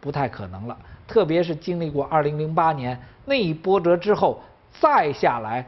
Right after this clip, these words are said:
他已经没那个力量，完全靠政府大规模投资去保住自己的面子，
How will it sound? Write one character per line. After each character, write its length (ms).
他 120
已 100
经 140
没 260
那 180
个 100
力 260
量， 220
完 260
全 280
靠 240
政 340
府 320
大 220
规 160
模 200
投 280
资 340
去 240
保 280
住 240
自 200
己 140
的 180
面 380
子， 80